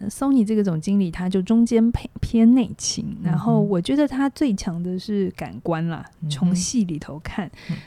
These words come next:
Speaker 1: 怎么说呢？啊，内倾我就不解释了哈。
Speaker 2: 好。
Speaker 1: 那感官就是我刚才有讲，因为内倾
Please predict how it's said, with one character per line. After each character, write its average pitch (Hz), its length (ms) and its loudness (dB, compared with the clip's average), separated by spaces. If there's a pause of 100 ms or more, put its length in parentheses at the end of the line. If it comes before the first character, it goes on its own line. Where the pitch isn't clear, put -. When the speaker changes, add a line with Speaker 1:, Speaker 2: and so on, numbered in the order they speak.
(140)
Speaker 1:
怎 202 120 -2
么 175 140 -2
说 247 400 0
呢？ 220 380 0
啊， 175 180 -10 (220)
内 339 120 -2
倾 196 140 0
我 170 60 0
就 196 80 -2
不 214 80 0
解 175 180 -2
释 - 140 -6
了 165 100 -6
哈。 156 160 -12 (120)
Speaker 2:
好。 139 200 -10
Speaker 1:
那 277 220 0 (100)
感 202 240 2
官 247 160 4
就 285 100 2
是 254 280 0
我 185 80 0
刚 226 120 2
才 233 80 6
有 196 80 6
讲， 185 260 0
因 247 80 6
为 285 60 4
内 302 160 2
倾 170 320 0